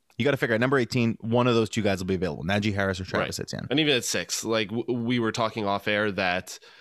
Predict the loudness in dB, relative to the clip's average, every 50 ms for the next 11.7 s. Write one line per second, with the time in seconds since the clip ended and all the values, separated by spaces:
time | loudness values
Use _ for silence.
0 | -20 -12 -4 -2 0 2 2 2 2 2 0 0 0 -2 -2 -2 -2 -2 -2 0
1 | 0 -2 -2 -2 -4 -4 -4 -2 0 0 0 -2 -2 0 0 0 0 -2 -2 -4
2 | -4 -2 -2 -4 -4 -4 -4 -2 -2 -2 -2 -2 -2 -2 -2 -2 -2 -2 -2 -2
3 | -2 -2 -2 -2 -2 -2 -4 -6 _ _ _ -20 _ _ _ _ _ _ _ _
4 | _ _ -2 -2 0 0 0 0 0 0 -2 -2 -2 -4 -2 0 0 0 0 -2
5 | -2 -2 0 0 2 0 0 0 0 -2 -2 -2 -2 0 0 2 2 2 2 2
6 | 0 -2 -4 -6 -12 -18 -20 -20 _ _ _ -4 -2 -2 0 0 -2 -4 -6 -8
7 | -10 -12 _ -18 -18 -18 _ -12 -6 -4 -4 -4 -4 -4 -4 -2 0 0 0 0
8 | 0 0 -2 -4 -4 -6 -8 -6 -6 -6 -6 -6 -6 -6 -6 -6 -4 -4 -4 -4
9 | -4 -4 -4 -4 -2 0 0 2 2 2 0 2 2 2 2 2 0 0 0 0
10 | 0 -2 -2 -2 0 0 0 0 0 -2 0 0 0 0 0 0 0 0 -2 -2
11 | -2 -6 -6 -4 -2 -2 -2 -2 -4 -6 -10 -12 -14